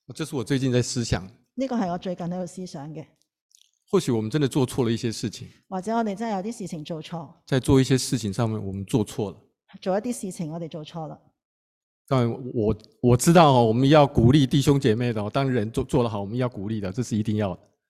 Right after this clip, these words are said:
Speaker 2: 我知道唔，唔係要鼓勵弟兄姊妹去做錯事。
Speaker 1: 不是，我說弟兄姐妹都需要鼓勵的。
Speaker 2: 弟兄姊妹係需要鼓勵。
Speaker 1: 每一個肢體都是需要鼓勵的。
Speaker 2: 每個肢體都係需要鼓勵嘅。
Speaker 1: 但是在，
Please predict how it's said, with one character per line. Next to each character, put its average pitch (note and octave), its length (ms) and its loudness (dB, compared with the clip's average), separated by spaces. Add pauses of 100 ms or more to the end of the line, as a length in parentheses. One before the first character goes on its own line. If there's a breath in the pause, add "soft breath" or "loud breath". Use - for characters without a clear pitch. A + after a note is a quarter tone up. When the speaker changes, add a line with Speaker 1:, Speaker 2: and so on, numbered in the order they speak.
(140)
Speaker 2:
我 G3 80 -8
知 A#3+ 140 -8
道 G#3 140 -2
唔， E3 260 -8 (140)
唔 E3+ 120 -6
係 F3+ 200 -6
要 G3 140 -4
鼓 G3 200 -8
勵 F#3+ 160 -4
弟 F3+ 200 -8
兄 G#3+ 120 -8
姊 F#3+ 160 -12
妹 F3+ 120 -12
去 E3+ 380 -12
做 E3 160 -16
錯 F3 220 -14
事。 D#3+ 280 -20 (720 loud breath)
Speaker 1:
不 C#3 100 2
是， F3 120 6
我 B2+ 120 8
說 D#3+ 120 6
弟 F3 140 2
兄 E3+ 140 6
姐 D3 80 6
妹 C#3 80 6
都 D#3 80 6
需 D#3 140 4
要 C#3+ 80 8
鼓 A2+ 200 0
勵 B2 160 2
的。 G2+ 80 -6 (320)
Speaker 2:
弟 A#3+ 160 -8
兄 C#4 100 -6
姊 A#3+ 140 -6
妹 A#3 120 -2 (100)
係 G#3+ 160 0
需 A#3 60 0
要 G3+ 100 0
鼓 E3 200 -4
勵。 D#3+ 200 -4
Speaker 1:
每 C#3 100 8
一 F#3+ 40 6
個 F#3+ 100 8
肢 F#3+ 160 2
體 E3+ 100 4
都 D3 120 4
是 D3+ 140 -2
需 C#3 140 -2
要 C3 120 4
鼓 G2+ 200 -6
勵 A2 140 -4
的。 - 160 -20
Speaker 2:
每 G#3+ 220 -8
個 A#3+ 120 -2
肢 C#4+ 180 -10
體 A3 220 -6
都 B3+ 100 -6
係 G#3+ 120 -4
需 A#3 240 -8
要 F#3 80 -6
鼓 E3 140 -10
勵 F3 200 -6
嘅。 C#3 160 -14 (380)
Speaker 1:
但 E3+ 120 6
是 D#3 140 -2
在， C#3 240 6